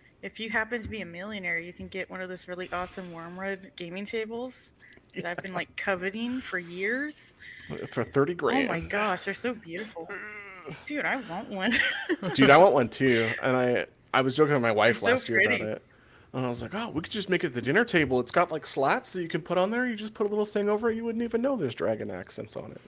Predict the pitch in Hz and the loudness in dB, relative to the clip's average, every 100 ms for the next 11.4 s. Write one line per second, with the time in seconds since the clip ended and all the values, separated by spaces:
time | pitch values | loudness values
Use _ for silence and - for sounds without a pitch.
0 | - - 120 117 - 139 123 - 110 135 | -14 -8 -6 -4 2 4 4 -2 0 0
1 | 117 101 - 117 131 - 104 95 87 90 | 0 -2 -2 0 0 -2 -8 -10 -12 -10
2 | - - - - 196 208 208 - - - | -10 -10 -12 -6 -4 -2 -4 -8 -16 -20
3 | - - - _ - - 135 123 117 80 | -20 -20 -20 _ -4 -2 -2 -2 -2 -4
4 | - - - - - - 127 - 240 - | -6 -8 -10 -12 -10 -4 -4 -4 -4 -4
5 | - 110 104 254 - - 135 120 117 139 | -4 -4 -4 -4 -4 -4 -2 -2 -4 -6
6 | - - 202 - - - 190 - - 277 | -16 -16 -14 -10 -10 -10 -12 -6 2 2
7 | - _ _ - 240 302 370 262 269 285 | 0 _ _ 2 2 4 4 4 4 2
8 | 294 - 220 208 196 185 170 156 - 208 | 2 -2 -2 2 4 2 0 -2 -4 -6
9 | 226 220 220 214 - 202 190 - 190 180 | -6 -8 -10 -10 -10 -10 -10 -2 0 0
10 | 185 180 180 185 175 175 175 185 180 175 | -2 -6 -6 -6 -4 -6 -10 -14 -14 -14
11 | 180 180 160 160 | -12 -12 -12 -16